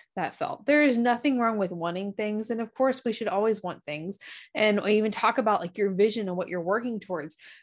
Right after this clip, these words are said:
But if we're not grateful for where we're at now, it's not as meaningful.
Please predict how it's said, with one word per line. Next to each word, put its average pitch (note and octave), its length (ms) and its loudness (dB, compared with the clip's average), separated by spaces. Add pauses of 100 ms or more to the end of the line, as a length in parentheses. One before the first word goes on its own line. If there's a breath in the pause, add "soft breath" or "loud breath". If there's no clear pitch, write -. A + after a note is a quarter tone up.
But A3+ 100 6
if G#3+ 120 4
we're C#4+ 220 6
not F#4 300 2
grateful G3 540 4
for A3+ 180 0
where F#3+ 260 -2
we're A3 220 -6
at E3+ 280 -6
now, D#3+ 520 -4 (800 soft breath)
it's A3 240 -6
not A#3+ 260 -4
as E4 180 0
meaningful. E3+ 880 -6